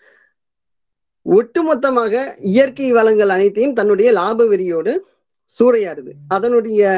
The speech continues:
இயக்கத்தை டி டன்னிஸ் என்ற ஒரு இங்கிலாந்து நாட்டின் தொழிற்சங்க இயக்க தலைவர் அவரு இப்படி சொல்றாரு, மூலதனம் லாபமின்மை,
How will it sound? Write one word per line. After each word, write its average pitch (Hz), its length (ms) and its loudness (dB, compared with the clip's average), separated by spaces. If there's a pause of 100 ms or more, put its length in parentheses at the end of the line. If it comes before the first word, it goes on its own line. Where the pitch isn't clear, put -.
இயக்கத்தை 254 580 -2 (1600)
டி 302 160 4
டன்னிஸ் 233 460 -2 (400)
என்ற 202 240 2 (160)
ஒரு 202 220 2 (1120)
இங்கிலாந்து 262 520 0 (280)
நாட்டின் 175 440 -2 (340)
தொழிற்சங்க 196 520 0
இயக்க 160 300 -8
தலைவர் 151 460 -2 (1080)
அவரு 254 280 -2 (500)
இப்படி 208 280 -2
சொல்றாரு, 190 420 0 (540)
மூலதனம் 262 720 0 (1040)
லாபமின்மை, 269 840 -4